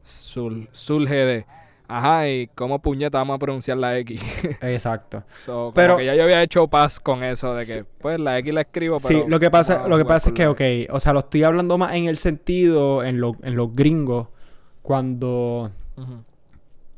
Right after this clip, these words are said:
Speaker 2: ahora... Para referirte a un latino, pues,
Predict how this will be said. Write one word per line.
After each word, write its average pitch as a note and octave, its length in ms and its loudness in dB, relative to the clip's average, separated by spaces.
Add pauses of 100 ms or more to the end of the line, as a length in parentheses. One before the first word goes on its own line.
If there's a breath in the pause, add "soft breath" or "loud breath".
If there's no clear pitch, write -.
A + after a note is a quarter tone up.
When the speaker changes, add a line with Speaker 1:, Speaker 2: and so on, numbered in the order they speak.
(160)
Speaker 2:
ahora... B2+ 880 2 (1040 soft breath)
Para B2 260 -4
referirte B2+ 720 -4
a C#3+ 480 2
un D3 220 -4
latino, C#3+ 680 -2 (140)
pues, A2+ 220 -4